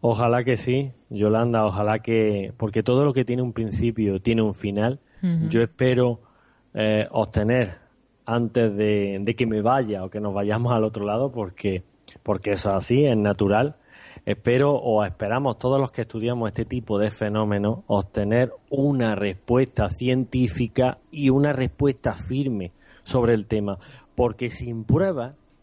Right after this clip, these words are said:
Speaker 1: a nivel creencia, yo sí creo que hay algo al otro lado.
Speaker 2: Muchísimas gracias, Moisés. Cristina,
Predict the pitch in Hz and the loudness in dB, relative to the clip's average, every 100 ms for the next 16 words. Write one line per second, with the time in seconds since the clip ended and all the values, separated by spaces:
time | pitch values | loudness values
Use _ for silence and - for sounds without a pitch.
0 | _ 104 101 98 156 165 - 104 104 139 | _ -16 -10 -6 -4 -6 -6 -2 2 4
1 | 120 - 101 104 - _ _ _ _ _ | 2 -2 -6 -6 -8 _ _ _ _ _
2 | - 151 156 - 131 107 _ - 123 113 | -4 -2 -2 -4 -10 -12 _ -4 0 0
3 | 90 80 _ _ _ _ _ - 113 107 | -2 -8 _ _ _ _ _ -8 -2 2
4 | 110 117 127 120 101 98 95 90 82 85 | 4 4 4 2 2 0 -2 -4 -4 -6
5 | 92 - _ _ _ _ _ _ _ - | -10 -14 _ _ _ _ _ _ _ -20
6 | - _ _ _ _ _ _ 180 170 175 | -20 _ _ _ _ _ _ -6 -4 -4
7 | 170 156 156 156 160 156 147 151 185 180 | -6 -6 -6 -6 -6 -6 -8 -6 -4 -2
8 | 196 - - _ - 165 - 180 180 190 | -2 -6 -10 _ -10 -8 -6 -2 0 0
9 | 226 | -4